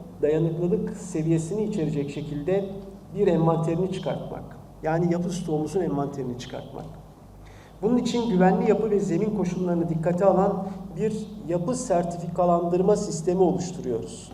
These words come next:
Bir tür deprem güvenlik karnesi, tüm binaların taşıyacağı bir deprem güvenlik karnesi. Türkiye'de yerel yönetimlerin hizmet potansiyellerini gerçeğe çevirecek,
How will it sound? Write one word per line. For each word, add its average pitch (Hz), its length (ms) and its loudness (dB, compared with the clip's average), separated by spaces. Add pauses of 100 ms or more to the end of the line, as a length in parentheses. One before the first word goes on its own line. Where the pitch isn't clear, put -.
Bir 190 180 0
tür 196 300 -2
deprem 170 440 2
güvenlik 170 480 4
karnesi, 156 560 2 (220)
tüm 233 320 -4
binaların 151 560 2
taşıyacağı 156 760 -2 (420)
bir 190 200 0
deprem 156 400 2
güvenlik 143 400 2
karnesi. 120 480 -6 (1080)
Türkiye'de 208 520 4
yerel 208 380 8
yönetimlerin 175 540 4
hizmet 196 420 2
potansiyellerini 175 840 2
gerçeğe 180 460 6
çevirecek, 208 680 0